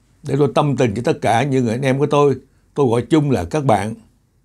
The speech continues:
Có khi trên cõi dương này chúng ta tuổi tác khác nhau, hoàn cảnh khác nhau. Nhưng trong cõi âm đó, tất cả chúng ta đều đã nhận ra nhau là những nạn nhân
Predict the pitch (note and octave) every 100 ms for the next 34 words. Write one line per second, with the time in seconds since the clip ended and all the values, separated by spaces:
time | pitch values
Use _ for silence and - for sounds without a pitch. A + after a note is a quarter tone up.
0 | _ _ _ _ _ _ - F3 E3 E3+
1 | E3 C#3 - _ _ _ _ E3 D#3 C#3
2 | E3+ E3+ E3 C3 A2 F2 - E3+ F3 E3
3 | D#3+ C3 - D3 D#3+ F3+ - F3+ E3+ D#3+
4 | D3+ A#2 _ _ _ _ _ _ _ -
5 | C#3 A2 A#2 C3 D#3 D#3 D3+ C#3+ A#2+ _
6 | _ _ _ _ _ _ _ C3+ C3 D3
7 | C3+ A2+ D3+ E3 D#3 D#3 F3 F3+ _ _
8 | _ - F#3 - A#2+ C3+ E3 D#3 D3+ D3
9 | C3 - _ _ C#3 C3 G#2+ C3+ B2 B2+
10 | D3 D3+ D3 C#3 B2 B2+ A#2 F#2+ A#2+ A#2+
11 | A2 C#3+ D3+ D3